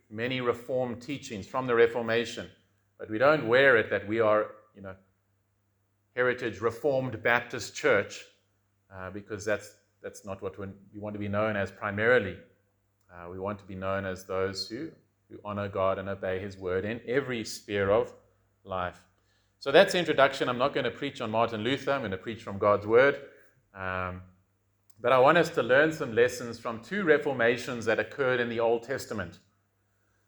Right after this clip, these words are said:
uh, and to draw out some principles. Uh, and so I want to show you what happened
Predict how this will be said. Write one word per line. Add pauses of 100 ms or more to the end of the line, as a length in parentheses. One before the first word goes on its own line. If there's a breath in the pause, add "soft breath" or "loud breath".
(340)
uh,
and
to
draw
out
some
principles. (960)
Uh, (580)
and
so
I
want
to
show
you
what
happened